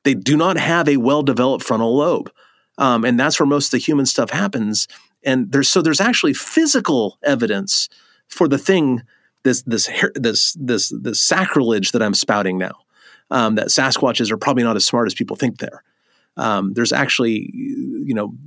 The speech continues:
some physical evidence behind that. Um, so I don't know.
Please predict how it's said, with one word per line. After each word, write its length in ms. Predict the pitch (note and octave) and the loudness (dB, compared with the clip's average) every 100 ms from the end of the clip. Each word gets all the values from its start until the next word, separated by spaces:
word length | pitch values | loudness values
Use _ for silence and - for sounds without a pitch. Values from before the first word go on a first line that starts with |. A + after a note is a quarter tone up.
| A#2 | -6
some 200 | - G#2+ | -6 -6
physical 600 | - F3 C#3+ C#3+ B2 - | 0 2 2 0 0 0
evidence 440 | C#3 C3 G#2+ F#2+ | 0 0 0 0
behind 480 | - G2+ A#2 C3 G#2+ | -2 -2 0 2 0
that. 160 | F2 - - _ _ - | -2 -8 -16 _ _ -6
Um, 420 | A2+ G2+ G2 - | -4 -4 -8 -4
so 140 | - | 0
I 100 | D#3 | 2
don't 100 | A3+ | 2
know. 240 | C4 D#3+ | 2 0